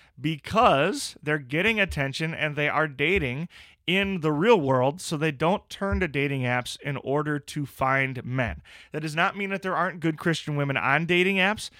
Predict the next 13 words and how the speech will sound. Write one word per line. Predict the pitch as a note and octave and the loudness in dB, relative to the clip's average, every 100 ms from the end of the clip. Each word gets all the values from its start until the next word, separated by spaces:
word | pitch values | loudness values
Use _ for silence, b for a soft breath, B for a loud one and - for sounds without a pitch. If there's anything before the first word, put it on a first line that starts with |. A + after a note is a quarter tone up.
| B B | B B
I'm | D3+ | -4
just | E3+ F3+ | -2 -6
telling | - G#3+ G3+ C#3+ | 0 2 4 2
you, | A#2 A2+ D#3 b b b b b _ - - - | -2 -4 -4 b b b b b _ -20 -20 -4
go | D3 E3+ | 2 6
in | G3 | 6
with | F#3+ F3+ | 4 0
your | E3 | 4
eyes | D3 D#3 C3+ | 6 4 4
wide | D3+ | 4
open. | C#3+ B2 F2+ G2 | 4 2 -4 -6
Don't | A2+ C#3+ | -2 0
expect | G#3 - - F3+ - | 0 -2 0 0 -2